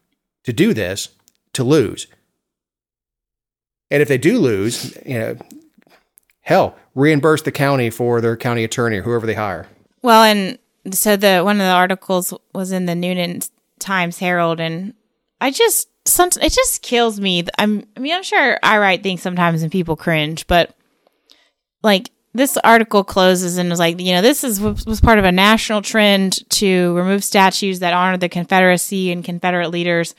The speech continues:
Speaker 2: during a summer of street protests following the murder of George Floyd." Um, I mean, it implies that, like, George Floyd was murdered by the Confederates. <laughs> Like, I just,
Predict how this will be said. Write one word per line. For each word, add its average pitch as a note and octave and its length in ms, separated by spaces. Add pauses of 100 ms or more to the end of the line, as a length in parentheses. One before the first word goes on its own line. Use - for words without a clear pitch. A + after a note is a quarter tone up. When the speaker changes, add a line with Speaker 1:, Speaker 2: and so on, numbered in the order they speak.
(360)
Speaker 2:
during G3 260
a F#3 60
summer B3+ 400
of G#3+ 140
street - 340
protests F3+ 540
following G3 400
the F#3 60
murder F#3+ 320
of F3+ 160
George F3+ 300
Floyd." E3 480 (2000)
Um, E3+ 420 (460)
I - 60
mean, G#3 300 (280)
it B3+ 100
implies D4 760
that, C#4+ 100
like, B3 240
George C4 340
Floyd B3 320
was G#3+ 220 (480)
murdered G3+ 460
by F#3+ 180
the G3 280
Confederates. F3+ 960
<laughs> - 60 (220)
Like, - 280 (260)
I - 140
just, - 440